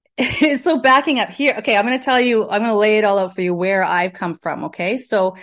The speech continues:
I have had lots of time in this journey where I felt disempowered. I felt frustrated. I've been in pain, like, a lot, like, literally waking up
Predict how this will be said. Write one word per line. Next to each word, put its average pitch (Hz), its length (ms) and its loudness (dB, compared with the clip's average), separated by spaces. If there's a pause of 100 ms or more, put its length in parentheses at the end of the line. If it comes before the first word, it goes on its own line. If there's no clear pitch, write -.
(680)
I 220 180 6
have 262 380 2
had 208 440 0
lots 233 480 -4
of 254 80 -2
time 185 500 -2
in 214 320 -2
this 196 220 -6
journey 175 580 -4
where 185 220 -2
I 180 160 0
felt 180 400 -6
disempowered. 180 880 -4
I 185 100 -4
felt 180 320 -6
frustrated. 180 800 -4
I've 180 240 -6
been 180 160 -4
in 170 140 -6
pain, 196 360 -6
like, 180 180 -6
a 165 40 -6
lot, 175 340 -2
like, 185 220 -4 (220)
literally 226 360 2
waking 202 480 -2
up 190 240 -2